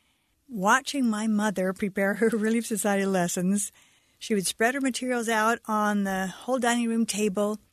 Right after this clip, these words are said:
and she would kind of practice. And I knew that she valued her relationships with the sisters, and she worked to increase the connections they had, not only with one another, but with Heavenly Father. And then I think, okay, my <laughs> next exposure was really as a young,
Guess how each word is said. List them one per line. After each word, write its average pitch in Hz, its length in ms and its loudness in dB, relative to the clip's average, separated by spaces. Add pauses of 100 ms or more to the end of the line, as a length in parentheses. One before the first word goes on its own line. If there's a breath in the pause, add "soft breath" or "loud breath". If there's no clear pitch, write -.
(240)
and 185 160 0
she 220 100 2
would 180 120 -2
kind 214 180 -2
of 175 100 -10
practice. 226 800 -2 (480 soft breath)
And 202 100 0
I 202 100 0
knew 233 460 2
that 208 140 -6
she 208 200 -2
valued 190 420 0
her 208 120 -2
relationships 185 960 0
with 175 160 -2
the 170 80 -4
sisters, 185 540 2
and 185 120 2
she - 160 0
worked 202 320 0
to 196 80 0
increase 196 600 0 (520 soft breath)
the 202 80 -2
connections 208 480 0
they 196 80 0
had, 196 200 0
not 240 160 0
only 339 160 -2
with 285 220 -2
one 226 180 0
another, 196 600 0 (440)
but 202 100 0
with 185 120 0
Heavenly 202 380 0
Father. 185 500 -2 (460)
And 180 120 0
then 214 100 2
I 262 100 2
think, 233 180 0
okay, 196 220 -2
my 180 140 2
<laughs> - 20 -2
next 247 400 0
exposure 185 520 0
was 185 340 -2
really 233 300 2
as 190 140 0
a 196 40 0
young, 220 440 2